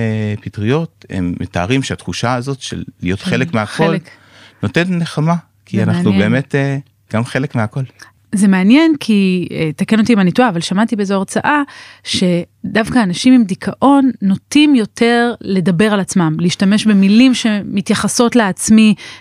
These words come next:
Speaker 2: להתעסק בעצמם, זאת אומרת, העצמי הוא באיזשהו מקום משחק אצלם תפקיד יותר משמעותי, ואולי זה מתחבר למה שאמרת עכשיו, כי אם החומרים האלה קצת מנטרלים את העצמי,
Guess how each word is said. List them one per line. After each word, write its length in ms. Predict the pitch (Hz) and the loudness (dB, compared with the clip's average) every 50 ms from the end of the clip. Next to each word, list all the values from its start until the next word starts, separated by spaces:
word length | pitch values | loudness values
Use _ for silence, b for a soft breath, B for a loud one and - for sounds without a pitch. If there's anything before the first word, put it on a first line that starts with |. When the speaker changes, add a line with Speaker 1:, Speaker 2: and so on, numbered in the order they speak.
| _ - | _ -6
Speaker 2:
להתעסק 480 | 190 - 196 - - - 247 240 - | -4 -4 -4 -2 0 0 0 2 2
בעצמם, 580 | 220 226 214 208 - - 220 214 214 208 202 202 196 | 2 2 2 0 0 0 2 2 4 2 0 0 -2
זאת 140 | 196 180 | -2 -2
אומרת, 240 | 190 202 196 190 - | 0 0 0 2 0
העצמי 560 | 185 165 165 - - - - 254 285 330 339 302 B B B B B B B | 0 -2 -4 -4 -2 2 4 6 6 4 2 0 B B B B B B B
הוא 140 | 220 214 | 0 2
באיזשהו 380 | 196 214 214 226 226 - - 247 | 4 4 4 2 2 0 0 0
מקום 220 | 226 - 254 240 | 0 2 2 2
משחק 320 | 233 - - - - 226 - | 2 2 0 -2 0 0 0
אצלם 340 | 240 - - 214 202 196 180 | 0 0 0 2 2 2 0
תפקיד 340 | - 185 - - 254 240 202 | -2 -4 -2 0 2 2 2
יותר 340 | 214 196 - - 233 220 214 | 2 0 0 0 0 0 0
משמעותי, 540 | 220 208 - - 202 185 180 - - 190 170 | 0 -2 0 0 0 0 0 2 0 0 0
ואולי 260 | 156 160 170 185 220 | 0 0 0 0 2
זה 100 | 233 254 | 2 2
מתחבר 360 | 240 233 - - 233 214 233 233 | 2 2 0 0 0 2 2 4
למה 220 | 233 226 226 226 | 4 4 2 2
שאמרת 380 | - - 240 220 220 220 214 233 | 2 2 2 2 2 2 0 -2
עכשיו, 360 | 214 - - - 294 240 165 - | -2 -2 0 0 0 0 0 -4
כי 140 | - 185 - - | -8 -12 -6 -2
אם 260 | - 269 277 262 233 220 B B B B B B B - | 0 2 4 4 2 2 B B B B B B B -8
החומרים 540 | 190 - - 202 196 208 196 220 247 240 | -4 0 2 4 4 4 4 4 4 4
האלה 280 | 240 233 220 214 214 202 | 4 4 2 2 0 -2
קצת 280 | - - - 208 - 208 | -2 -2 -4 -2 2 2
מנטרלים 760 | 202 202 196 190 - - 208 196 196 196 208 220 269 330 381 339 | 2 2 2 0 -2 0 0 2 4 4 4 4 4 4 2 0
את 140 | 269 - | 0 0
העצמי, 520 | 202 160 156 151 - - - 185 170 170 | -2 -4 -4 -6 -6 -4 -2 0 0 0